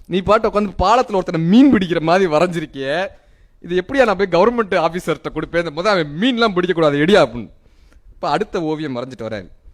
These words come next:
பாலம் இருக்கு, அவன் மீன் பிடிக்கல, கையை கட்டிட்டு நின்னுட்டு இருக்கான்.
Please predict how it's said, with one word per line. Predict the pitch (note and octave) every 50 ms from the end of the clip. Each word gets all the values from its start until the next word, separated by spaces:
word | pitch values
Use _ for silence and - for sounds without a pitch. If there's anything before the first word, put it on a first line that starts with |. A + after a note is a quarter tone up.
| _ _ _ _ _ _ _ _
பாலம் | D3 D3 D3+ D#3 D3
இருக்கு, | B2+ A#2+ G2+ - - - - - - - _ _ _ _ - - - - - _ _ _ _ _ _
அவன் | _ C3 C#3 C#3 C3+
மீன் | D3+ F#3+ A#3 A3
பிடிக்கல, | E3 C#3 A#2+ A2 G#2+ G2 - - _ -
கையை | - C#3 E3 F3 D3+
கட்டிட்டு | C3 A#2+ C3 A#2+
நின்னுட்டு | A#2 A#2 A#2+ A2 G#2
இருக்கான். | G2 F2+ F#2 - - - - -